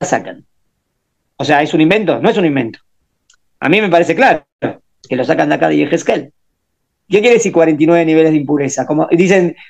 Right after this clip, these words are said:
"Hab-, faltaba un puntito más, un puntito más, y si, eh, caíamos en eso ya no, no podíamos ser salvados". Y después hablan, traen cuarenta y nueve niveles del Homer, ¿vieron? Pero no importa. Lo que quiero decir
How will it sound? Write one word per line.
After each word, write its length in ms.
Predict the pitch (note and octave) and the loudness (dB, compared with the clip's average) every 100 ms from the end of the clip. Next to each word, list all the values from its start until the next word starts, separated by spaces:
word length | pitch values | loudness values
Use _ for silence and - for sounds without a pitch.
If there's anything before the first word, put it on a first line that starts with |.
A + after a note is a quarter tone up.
| _ - | _ -2
"Hab-, 220 | G#3 G#3 | 0 0
faltaba 380 | - G#3+ D4 C#4 | -2 2 4 4
un 120 | C#4 | 4
puntito 380 | C#4 C4+ C4+ C4+ | 0 0 2 2
más, 160 | C#4 | 2
un 60 | B3+ | 0
puntito 280 | C4 A3+ C#4 | 0 0 0
más, 140 | D#4+ A#3+ | 0 -2
y 60 | |
si, 100 | F#3 A3 - | -4 -2 0
eh, 160 | G3 - | 0 0
caíamos 420 | G3 B3 A3+ A3 | 0 2 0 0
en 80 | B3+ | 0
eso 120 | A3 | 0
ya 200 | F#3+ G3 | 0 0
no, 100 | F#3+ | 0
no 160 | F#3 F#3 | -2 0
podíamos 380 | F#3 F#3+ F3+ F3+ | 2 2 0 -2
ser 120 | D#3+ | -2
salvados". 600 | D#3 C3+ A#2+ - _ _ _ _ _ _ _ _ _ | -2 -2 -6 -8 _ _ _ _ _ _ _ _ _
Y 60 | D3 | 0
después 280 | D#3 F#3 F#3 | 2 4 4
hablan, 360 | F#3 F#3 E3 | 4 2 2
traen 260 | F3 F3+ E3 | 0 0 2
cuarenta 260 | D#3+ D3+ | 0 0
y 40 | E3 | 2
nueve 180 | E3+ E3 | 2 2
niveles 340 | E3 D#3+ D3+ | 0 2 2
del 160 | C#3+ F#3+ | 2 4
Homer, 400 | A3 G3 F3 E3 | 4 4 2 2
¿vieron? 380 | G#3 F#3 A#2+ _ _ | 2 2 -2 _ _
Pero 160 | - G#3+ | -2 0
no 60 | B3+ | 0
importa. 520 | G#3 D#3 C3 A#2 - _ - | 0 -2 -2 -8 -12 _ -4
Lo 140 | C#3 | -2
que 100 | D3+ | -2
quiero 220 | D#3 B3 | 0 2
decir 440 | B3 A3 A3+ G3 | 2 2 0 0